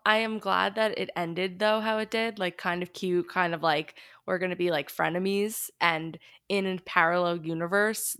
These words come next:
they would be really <laughs> good friends, I think. Like, I think they have a lot in common, and they're both, like, just really cool and great people. So, I don't know. I don't know how it'll be. I mean, I don't, don't think she's gonna be, like, invited to their wedding one day, but, like, if they see each other around, or, uh,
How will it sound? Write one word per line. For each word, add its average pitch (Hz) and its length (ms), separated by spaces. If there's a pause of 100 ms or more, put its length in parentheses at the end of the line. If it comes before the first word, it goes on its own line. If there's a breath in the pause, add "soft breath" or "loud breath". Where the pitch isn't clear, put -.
they 180 140
would 165 260
be 175 160
really 165 320
<laughs> 196 100
good 196 160
friends, 190 360
I 240 160
think. 311 320
Like, 208 160
I 175 100
think 185 180
they 190 120
have 185 80
a 190 80
lot 165 240
in 175 140
common, 170 420
and 180 120
they're 170 120
both, 170 220
like, 175 160
just 165 180
really 165 260
cool 160 280
and 160 120
great 156 240
people. 208 480 (380 loud breath)
So, 170 480 (840)
I 196 100
don't 208 120
know. 226 140
I 170 160
don't 202 120
know 202 120
how 196 220
it'll 196 140
be. 196 360
I 170 100
mean, 175 160
I 175 140
don't, 175 200 (180)
don't 175 200
think 165 160
she's 170 160
gonna 175 140
be, 175 80
like, 165 160
invited 170 380
to 170 60
their 139 160
wedding 220 360
one 165 200
day, 165 220
but, 196 160
like, 220 200
if 240 80
they 254 120
see 277 160
each 269 120
other 285 220
around, 294 320
or, 208 100
uh, 196 140